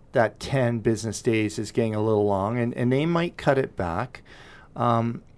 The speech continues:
and that's the other thing. There's a good thing. You, you talked about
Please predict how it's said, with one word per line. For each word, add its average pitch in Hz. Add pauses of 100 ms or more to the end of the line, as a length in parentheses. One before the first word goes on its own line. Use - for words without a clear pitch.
(880)
and 170
that's 302
the 180
other 120
thing. 76
There's 220
a 185
good 120
thing. 101
You, 190
you 226
talked 180
about 123